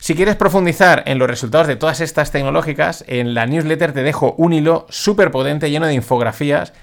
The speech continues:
que es que están chulísimas, porque es que no hace fa-, ya, yo creo que ya no va a hacer falta ni, ni entender los balances, porque te lo pinta con unos colorines y unos gráficos que cualquiera entiende qué está pasando con el dinero y de dónde viene.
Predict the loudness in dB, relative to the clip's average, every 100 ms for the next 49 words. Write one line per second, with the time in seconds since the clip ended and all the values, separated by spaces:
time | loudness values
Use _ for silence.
0 | -16 -10 -4 -2 0 0 -2 0 -2 -2
1 | -6 -6 -6 -4 -2 -4 -4 -6 -2 0
2 | 0 -2 -14 -16 -6 0 0 2 0 0
3 | 0 0 2 2 0 -2 -2 -2 -2 -2
4 | -2 -2 0 0 0 -2 -6 -10 -10 -10
5 | -8 -8 -4 -2 -2 -2 -4 -4 -4 -2
6 | -2 -4 -4 -4 -4 -6 -6 -6 -6 -10
7 | -20 -8 -2 0 2 2 0 0 0 0
8 | -2 -2 -4 0 0 0 0 0 0 0
9 | 0 0 0 -2 -2 -4 -2 -2 -4 -6
10 | -8 -10 -6 -4 -4 -8